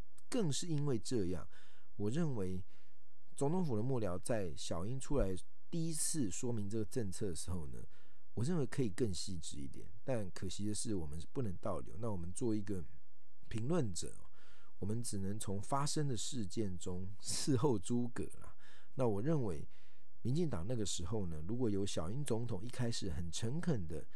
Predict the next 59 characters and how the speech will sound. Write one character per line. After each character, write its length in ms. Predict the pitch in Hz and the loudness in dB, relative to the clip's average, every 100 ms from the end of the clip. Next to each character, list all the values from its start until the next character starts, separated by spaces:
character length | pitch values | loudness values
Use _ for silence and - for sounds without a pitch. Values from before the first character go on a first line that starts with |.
| - - | -2 -2
向 240 | - 139 | 0 0
人 180 | 120 104 | 2 0
民 200 | 107 98 | 0 0
做 240 | 98 117 104 | 0 2 2
一 60 | |
个 100 | 101 | 2
道 220 | 98 123 | 0 0
歉 180 | 101 117 | 0 0
的 80 | 90 | 0
动 240 | - 95 - | 0 0 0
作， 220 | 87 - | -2 -2
这 100 | - | 0
个 100 | 165 | 0
道 240 | - 143 | 2 0
歉 180 | 113 123 | 0 0
我 80 | 82 | 0
再 120 | 92 | 0
强 260 | 101 73 71 | 0 0 -2
调 160 | 73 60 | -2 -2
一 40 | |
次， 180 | - - | -2 -2
并 180 | - 139 | 0 0
不 80 | 113 | 0
是 120 | 127 | 0
总 300 | 120 113 135 | 0 0 2
统 200 | 143 104 | 0 0
做 200 | 95 127 | 2 2
什 120 | 101 - | 2 0
么 100 | - | 0
不 120 | 175 | 0
对 240 | - 143 | 2 2
的 80 | - | 2
事 240 | - - 90 | 0 0 0
情 180 | - - - - - | 0 0 0 0 0
要 60 | |
向 180 | 90 104 | 0 0
人 120 | 92 | 0
民 120 | 80 78 | 0 0
道 180 | 90 71 | 0 -2
歉， 200 | - 78 - - - | -2 -2 -2 -2 0
反 260 | - 120 98 | 2 2 2
而 120 | 98 | 0
是 220 | 135 - 175 | 0 0 0
在 180 | 185 135 | 2 0
这 160 | - 196 | 2 0
个 220 | - - | 0 0
时 260 | - - 82 | 0 0 0
间 280 | - 98 101 | 0 0 0
点， 200 | 76 - - - - - - | -2 -2 -2 -2 -2 -2 0
为 160 | 165 147 | 2 4
了 120 | 98 | 4
要 160 | 101 104 | 2 0
做 260 | - 104 | 0 0
一 40 | 85 | 2
件 200 | 107 87 | 0 0
对 200 | - 151 | 0 2
的 120 | 87 - | 2 0
事 240 | - - | 0 0
情， 200 | - - | 0 0